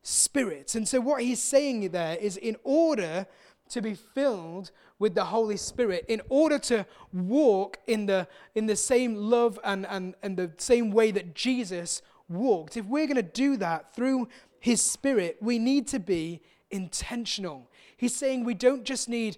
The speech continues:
a little bit of Spirit, but we need a lot of Holy Spirit.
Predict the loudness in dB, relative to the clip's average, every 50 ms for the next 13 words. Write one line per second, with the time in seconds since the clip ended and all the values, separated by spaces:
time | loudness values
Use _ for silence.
0 | -12 _ -20 _ _ -6 -4 -2 -2 0 0 0 -2 -2 -4 -4 -4 -4 -6 -8
1 | -12 -16 _ _ _ -10 -2 0 0 0 0 -6 -12 -14 -8 -6 -6 -4 -4 -4
2 | -4 -2 0 0 0 0 0 -2 -2 -4 -4 -2 0 0 0 2 0 0 -2 -4
3 | -6 -8 _ -20 _ _ -2 -2 -2 -2 -2 -4 -2 0 0 0 0 -2 -6 -12
4 | _ -10 -10 -10 -10 _ _ _ _ _ _ _ _ -2 -2 -2 -4 -8 -8 -6
5 | -8 -6 -6 -6 -6 -4 -6 -6 -6 -10 -16